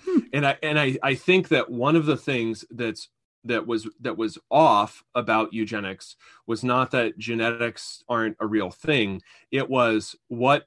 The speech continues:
Speaker 2: are human beings allowed to control about other human beings? And to my mind, that's the, that's the issue behind a lot of the sickness that is, of which the Great Reset is not simply a program for the future, but it's a symptom of how we got here.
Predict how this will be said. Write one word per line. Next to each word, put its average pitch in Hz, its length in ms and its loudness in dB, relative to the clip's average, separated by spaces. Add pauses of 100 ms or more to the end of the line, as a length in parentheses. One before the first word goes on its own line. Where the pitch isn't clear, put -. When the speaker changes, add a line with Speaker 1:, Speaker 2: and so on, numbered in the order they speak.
Speaker 2:
are 120 180 2
human 131 360 -2
beings 120 340 -2
allowed 110 300 0
to 104 80 -12
control 113 500 -2
about 101 220 0
other 95 200 -4
human 90 340 -8
beings? 82 560 -14 (800)
And 120 440 0 (100)
to - 100 -8
my 151 240 4
mind, 120 420 2
that's 123 280 0
the, 117 200 -8
that's 135 260 -2
the 120 240 -4
issue 117 420 2
behind 110 560 -2
a 104 60 -6
lot 107 220 -2
of 95 100 -8
the 95 100 -10
sickness 110 580 -6
that 123 140 -2
is, 113 220 -2 (380)
of 139 160 2
which 156 240 6
the 143 80 0
Great 160 280 2
Reset 139 480 0
is 131 220 -8
not 127 280 0
simply 110 320 -2
a 101 80 -4
program 123 760 0
for - 120 -10
the 92 100 -8
future, 123 520 -2 (260)
but 139 100 0
it's 135 140 -4
a 117 60 -6
symptom 156 580 2
of 104 100 -2
how 117 180 2
we 98 140 -2
got 101 320 0
here. - 340 -12